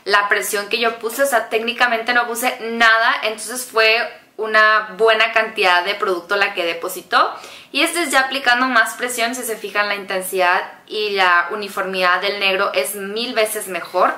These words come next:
Me gusta saber que aunque no le pongas mucho esfuerzo, te deposita producto porque muchas veces solo quieres como detallar algo o corregir, entonces no quieres darle toda la presión y que se venga toda la tinta, sino que suavemente te va a hacer un trazo.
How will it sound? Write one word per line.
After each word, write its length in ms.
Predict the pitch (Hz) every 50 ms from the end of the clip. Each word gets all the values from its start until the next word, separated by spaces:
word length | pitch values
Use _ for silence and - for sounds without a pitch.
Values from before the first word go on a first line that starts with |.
| -
Me 160 | - 247 269 285
gusta 240 | 285 277 277 269 277
saber 560 | 294 294 285 269 262 247 247 254 254 - -
que 680 | - 233 226 226 226 226 226 226 226 233 226 - - - - -
aunque 540 | - 208 208 208 208 214 214 - 208 208
no 100 | 208 214
le 120 | 214 233 254
pongas 320 | 247 247 247 247 254 247
mucho 200 | 254 240 247 247
esfuerzo, 800 | 240 - - - 262 269 277 269 - 262 262 262 277 277 - - - - -
te 80 | - 208
deposita 540 | 214 214 214 226 247 247 254 - 277 285
producto 400 | 269 262 247 240 240 - 262 262
porque 240 | 254 254 254 247 226
muchas 240 | 226 233 - 254 254
veces 220 | 262 262 302 285
solo 200 | 262 269 262 277
quieres 240 | 277 - 220 233 233
como 280 | - 254 247 233 190 - - - - - - - -
detallar 720 | - 185 175 - 220 - - - 196 196 185 202 196 196 208
algo 380 | 202 202 226 262 254 285 320 330 269
o 100 | - -
corregir, 640 | - 214 202 - 190 185 - - 226 247 311 320 - -
entonces 440 | 220 220 214 214 208 202 233 233 220
no 120 | 226 214
quieres 240 | 220 226 220 226 -
darle 220 | 220 208 208 220 220 214 - -
toda 640 | - 214 202 202 208 214 214 214 208 202 185 - - - - - - -
la 200 | 202 214 208 -
presión 440 | 196 185 185 - - 220 233 240
y 40 | 247
que 120 | 247 226 -
se 100 | - 196
venga 360 | 185 190 202 214 214 214 -
toda 220 | 214 202 202 202
la 180 | 196 180 180 -
tinta, 400 | 233 220 226 233 233 247 247 247
sino 300 | 247 - 226 196 190 190
que 100 | - 196
suavemente 640 | 190 - 214 190 190 208 208 208 208 208 214 226 220
te 140 | - 202 185
va 160 | 170 170 175
a 20 |
hacer 260 | 185 - - 196 185 - -
un 240 | 202 196 196 196 -
trazo. 420 | 202 196 180 180 - - -